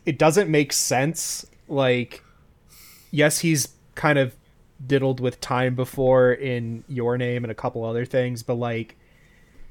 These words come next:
that to me actually made sense.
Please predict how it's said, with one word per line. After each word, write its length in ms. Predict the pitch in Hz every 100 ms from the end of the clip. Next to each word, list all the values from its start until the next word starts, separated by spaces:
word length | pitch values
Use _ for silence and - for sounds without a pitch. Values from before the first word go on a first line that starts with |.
| - - -
that 440 | 139 156 175 - -
to 120 | 175
me 420 | 131 123 147 151
actually 600 | 147 135 131 - 135 127
made 420 | 117 113 110 104 -
sense. 640 | - 87 - - - -